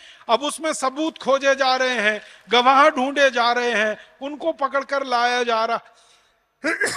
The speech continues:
<coughs> उसके सामने पेश किया जा रहा है, और वो मक्कार आतंकवादी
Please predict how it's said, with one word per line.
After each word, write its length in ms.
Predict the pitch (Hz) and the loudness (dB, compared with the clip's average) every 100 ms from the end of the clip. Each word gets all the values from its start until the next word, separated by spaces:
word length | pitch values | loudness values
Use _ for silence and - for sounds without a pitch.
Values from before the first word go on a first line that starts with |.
| - - | -4 -2
<coughs> 0 | |
उसके 420 | 285 262 - 285 | 0 -2 -2 -2
सामने 420 | 262 233 262 302 294 | 0 0 -2 -4 -6
पेश 360 | 277 262 - | -4 -6 -8
किया 200 | 254 254 | -6 -6
जा 180 | 226 220 | -4 -4
रहा 120 | 208 | -4
है, 80 | 202 - _ | -8 -12 _
और 180 | 233 247 | -4 -2
वो 180 | 262 320 | -2 -2
मक्कार 840 | 262 240 - 269 294 285 214 - 214 | -2 -6 -4 -4 -2 -2 -6 -12 -4
आतंकवादी 760 | 233 294 294 277 277 285 277 | -2 -2 -6 -2 -2 0 -6